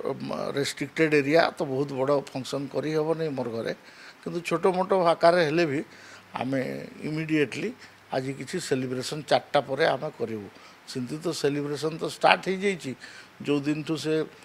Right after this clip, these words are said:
ଆ, ଭୋଟିଂ ସରିଲା, ନୋମିନେସନ୍ ସରିଲା, ସେଇ ଦିନଠୁ ଆମେ ଜାଣିଛୁ ଯେ ଏଇଟା ନିଶ୍ଚିତ ଭାବରେ ସେ ଜିତିବେ। ବିଭିନ୍ନ ଜ-, ଜାଗାରେ, ଗାଁ ଗାଁରେ, ଆ, ଏଇଟା ସେଲିବ୍ରେସନ୍ ଆରମ୍ଭ ହେଇଯାଇଛି।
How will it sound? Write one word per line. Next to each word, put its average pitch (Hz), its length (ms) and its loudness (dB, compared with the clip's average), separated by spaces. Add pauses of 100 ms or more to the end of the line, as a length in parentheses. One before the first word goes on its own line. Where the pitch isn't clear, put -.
(260)
ଆ, 131 360 4
ଭୋଟିଂ 131 440 -4
ସରିଲା, 147 380 4
ନୋମିନେସନ୍ 135 580 -2
ସରିଲା, 139 320 0
ସେଇ 151 180 -4
ଦିନଠୁ 143 300 -4
ଆମେ 151 200 0
ଜାଣିଛୁ 147 400 -2
ଯେ 156 100 -2
ଏଇଟା 160 180 -2 (460)
ନିଶ୍ଚିତ 143 360 -2
ଭାବରେ 143 280 0
ସେ 147 280 -4
ଜିତିବେ। 135 520 -2 (500)
ବିଭିନ୍ନ 139 400 0
ଜ-, 139 260 -6
ଜାଗାରେ, 143 380 6
ଗାଁ 135 280 2
ଗାଁରେ, 139 440 4 (460)
ଆ, 139 300 0
ଏଇଟା 147 240 -2
ସେଲିବ୍ରେସନ୍ 135 640 -4
ଆରମ୍ଭ 135 320 0
ହେଇଯାଇଛି। 117 460 -6